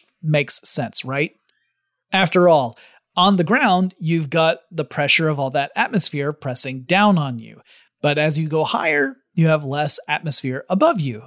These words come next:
and so there's less pressure pushing down on you. At eighty thousand feet, the air pressure is point four zero six pounds per square inch.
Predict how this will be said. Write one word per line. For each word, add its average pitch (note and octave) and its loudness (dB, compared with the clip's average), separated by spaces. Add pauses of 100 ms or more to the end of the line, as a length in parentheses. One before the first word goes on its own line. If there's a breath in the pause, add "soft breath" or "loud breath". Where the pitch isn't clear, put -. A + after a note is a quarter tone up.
and C#3 -8
so C#3+ -4
there's C3+ -4
less A#2+ -6 (260)
pressure - 0 (200)
pushing C3 -8
down D3 -2
on A#2 -10
you. A2+ -20 (400 loud breath)
At F3 2
eighty G3+ 2
thousand D#3+ 2
feet, B3+ -4 (360 soft breath)
the D3+ 0
air F#3 4
pressure F#3 0
is D3+ -6
point - -4
four F3 -2
zero D3+ -2
six D3 -6
pounds D3+ -4
per D3+ -4
square B2 -6
inch. - -4